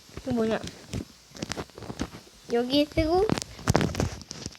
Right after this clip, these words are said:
여기에 쓰고, <laughs> 잠-, 잠시만. 어, 맞다. 여기에 쓰고, 그걸 해주면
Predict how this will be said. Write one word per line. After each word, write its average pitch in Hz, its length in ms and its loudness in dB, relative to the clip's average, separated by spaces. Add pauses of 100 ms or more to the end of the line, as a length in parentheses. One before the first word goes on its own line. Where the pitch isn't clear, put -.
(2000)
여기에 247 280 4
쓰고, 285 340 6
<laughs> - 20 4
잠-, 262 240 8
잠시만. 233 480 2 (3500)
어, 208 260 -2 (100)
맞다. 185 260 -6 (420)
여기에 269 380 6
쓰고, 339 540 8 (800)
그걸 320 320 10
해주면 311 640 6